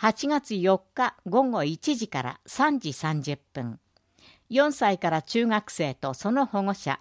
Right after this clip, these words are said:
四十人です。丸二、土木材料試験センター見学ツアー。八月七日午後一時から四時、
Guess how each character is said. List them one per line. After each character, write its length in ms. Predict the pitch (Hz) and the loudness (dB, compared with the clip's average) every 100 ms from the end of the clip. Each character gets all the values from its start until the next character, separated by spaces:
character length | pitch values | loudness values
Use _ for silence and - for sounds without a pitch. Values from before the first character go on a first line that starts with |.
| - | -4
四 280 | 175 262 269 | 0 2 2
十 200 | 247 185 | 2 0
人 320 | 135 120 120 | 0 -4 -2
で 140 | 302 | -2
す。 180 | - - _ _ _ _ _ _ _ _ _ _ _ _ _ _ - | -4 -10 _ _ _ _ _ _ _ _ _ _ _ _ _ _ -2
丸 280 | 190 214 214 | 0 2 0
二、 260 | 180 - _ _ 151 | -2 -6 _ _ 0
土 180 | 202 | 4
木 280 | 220 311 254 | 4 4 2
材 280 | 240 269 277 | 4 6 6
料 280 | 254 247 233 | 4 4 2
試 160 | - | 0
験 200 | 254 247 | 0 2
セ 200 | 233 226 | 0 0
ン 80 | 196 | -2
タ 460 | - 143 139 127 - | 0 0 2 0 -6
ー 40 | _ | _
見 260 | - 233 277 | 0 0 2
学 240 | 254 - | 0 -2
ツ 260 | - 208 190 | -8 0 4
ア 360 | 131 127 - - | 4 2 -6 -14
ー。 180 | _ _ _ _ _ | _ _ _ _ _
八 300 | - 214 311 | 0 0 2
月 300 | 302 277 226 | 0 0 0
七 320 | 190 165 240 | 2 2 0
日 240 | 240 190 - _ | 0 -4 -4 _
午 180 | 165 240 | -2 0
後 160 | 208 143 | 2 -2
一 300 | 147 - 302 | -2 -4 -4
時 100 | 285 | -2
か 160 | 160 | -2
ら 140 | 135 120 | -2 -2
四 200 | 151 165 | -2 -2
時、 200 | - | -6